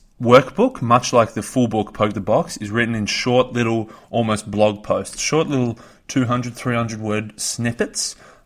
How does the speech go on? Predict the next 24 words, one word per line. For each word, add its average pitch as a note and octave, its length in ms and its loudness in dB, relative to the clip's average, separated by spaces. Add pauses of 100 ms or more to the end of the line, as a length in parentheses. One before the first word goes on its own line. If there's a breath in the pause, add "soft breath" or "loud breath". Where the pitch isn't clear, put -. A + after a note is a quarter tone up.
like - 180 -4
half A2+ 260 0
a G2 40 -10
page G2+ 320 -4
or G2+ 80 -6
full G#2+ 220 -8
page F2+ 280 -6
snippets. - 600 -10 (300 soft breath)
So - 120 -6
I'm A2 60 -2
gonna C3+ 160 0
go G#2+ 220 0
through G2 320 -4
my F#2+ 160 -4
favorite G2 520 -2
of F#2 160 -14
these F#2 220 -8
snippets. - 680 -12 (580 soft breath)
The - 80 -12
first B2+ 500 4
is A2 120 -4
simply A2 320 -4
titled, B2 520 2 (520 loud breath)
Go. F#2+ 340 6